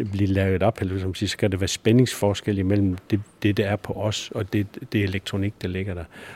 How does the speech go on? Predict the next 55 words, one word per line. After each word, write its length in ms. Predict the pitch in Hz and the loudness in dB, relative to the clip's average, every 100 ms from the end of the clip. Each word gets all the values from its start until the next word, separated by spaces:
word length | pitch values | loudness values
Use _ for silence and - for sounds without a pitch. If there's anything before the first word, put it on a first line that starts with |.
| - | -4
Og 60 | 113 | -2
i 40 | |
princippet, 580 | 107 - 101 - 131 127 | 0 0 -2 4 6 8
alt 180 | 110 110 | 6 4
efter 140 | 104 | 2
hvordan 280 | 95 92 107 | 0 0 2
det 80 | 104 | 2
er, 60 | 92 | 0
så 140 | 120 | 0
kan 100 | 104 | -2
det 80 | 95 | -2
trække 240 | - 113 | -2 -2
en 80 | 107 - | 0 0
gnist, 380 | 110 117 - 98 98 90 | 0 0 -4 -8 -6 -6
øh, 140 | 110 98 | -6 -6
på 100 | - | -2
en 80 | 95 | -2
tredive 220 | - 95 | 2 0
fyrre 220 | 92 110 | 2 2
centimeter. 360 | 104 92 90 101 | 2 0 -2 -2
Det 120 | 95 | 0
er 40 | 104 | 0
ikke 120 | 120 | 4
sikkert, 180 | 123 104 | 4 4
du 60 | |
kan 80 | 92 | 0
se 320 | - - 131 - | 0 2 2 0
den, 160 | 90 104 | -6 -2
men 300 | 98 98 98 | 2 2 0
det 100 | - | 0
kan 100 | 101 123 | 2 8
ødelægge 380 | 127 110 101 98 | 8 8 6 0
elektronikken, 560 | 95 - 104 107 120 | -4 -2 0 2 2
hvis, 300 | 101 98 - 107 | 0 -2 -6 -8
hvis 280 | 98 - - | -6 -6 -6
vi 100 | 95 | -2
gør 160 | 101 | 0
det. 160 | 101 104 - - - - | 0 -6 -8 -20 -16 -8
Og 120 | 104 | -4
se 140 | 127 | 0
det 80 | 117 | 2
udstyr 320 | 117 120 127 | 2 2 0
her 80 | 104 107 | 2 2
bagved, 320 | 127 110 104 | 4 4 2
den, 240 | 113 113 - | 2 0 2
den 120 | 123 | 0
kan 100 | 110 | 2
man 120 | 110 92 | 2 0
træde 300 | - 104 104 | 0 2 4
op 200 | 127 120 | 4 4
i, 160 | 110 - - - - - | 2 0 -12 -20 -10 0
øh, 180 | 104 98 | 2 2
og, 80 | 98 | 0
og, 260 | - 98 98 | -4 -2 -2
og, 220 | 101 95 | -2 -4